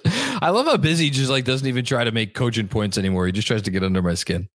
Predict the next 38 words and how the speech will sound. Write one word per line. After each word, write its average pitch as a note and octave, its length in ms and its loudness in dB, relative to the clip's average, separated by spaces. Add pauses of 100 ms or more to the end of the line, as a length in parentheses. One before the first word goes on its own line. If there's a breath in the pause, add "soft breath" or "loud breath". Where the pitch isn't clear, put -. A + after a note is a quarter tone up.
(120)
Thanks, - 880 -2
Busy. E2 320 -4 (720)
Your, G2 240 0
your, G2+ 220 -2
your, A2+ 380 -2 (120)
your B2 300 -2
comments D3 420 -2
are A#2+ 40 0
always G#2+ 140 0
appreciated. F2+ 520 0 (580 loud breath)
Robert C#3+ 260 0
Cross C#3+ 300 0
with C3 100 0
another A#2+ 240 0
one. G#2+ 220 -2
"First C3 180 -4
time, B2+ 180 0
long A#2 160 0
time, G#2 220 -2
John. F#2+ 300 -2 (420 loud breath)
Would A#2+ 100 -6
you C3+ 100 -2
move D3+ 200 0
R D3 100 2
J C#3+ 140 0
Barrett A#2+ 360 0
in A2 60 -2
the A2 60 0
offseason, A2 540 0
and G2 100 0
do G#2+ 60 2
you G#2 160 2
want G#2 240 0
him G2+ 100 0
here G2+ 160 0
for G2 140 -4
another F#2 240 0
campaign? G2+ 800 -2